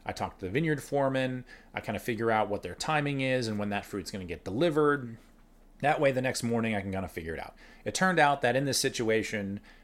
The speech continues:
I could actually bring the flatbed from the winery out, pick up this fruit, and get it back to the winery, like, lickety-split, rather than wait for them to deliver it the next morning, which was music to my ears. I'm like, "I got a busy night ahead of me.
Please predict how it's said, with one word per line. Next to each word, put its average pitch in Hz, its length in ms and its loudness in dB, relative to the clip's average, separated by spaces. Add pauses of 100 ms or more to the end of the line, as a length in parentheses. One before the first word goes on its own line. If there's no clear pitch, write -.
(120)
I 120 100 2
could 143 140 4
actually 120 340 2
bring 123 320 0
the 113 60 0
flatbed 120 560 0
from 117 120 -6
the 113 60 -4
winery 104 340 -4
out, 98 200 -2
pick 131 160 -2
up - 100 -2
this 110 120 -4
fruit, 120 240 -4
and 117 80 -6
get 107 100 -2
it 104 60 -4
back 104 180 -4
to - 80 -16
the 104 100 -2
winery, 120 360 -2
like, 98 200 -4
lickety-split, 113 640 0
rather 113 220 2
than 104 200 -2
wait 107 220 0
for 117 100 -4
them 107 180 0
to 101 60 -4
deliver 98 360 -2
it 85 80 -2
the 95 80 -6
next 90 200 -8
morning, 135 300 -2
which 107 160 -2
was 104 140 -4
music 131 480 -4
to 117 100 -4
my 110 140 0
ears. 85 320 -6
I'm 92 60 -10
like, 90 180 -10
"I 131 100 0
got 180 120 4
a 135 40 0
busy 120 240 2
night 113 220 0
ahead 98 180 0
of 98 60 -4
me. 95 220 -6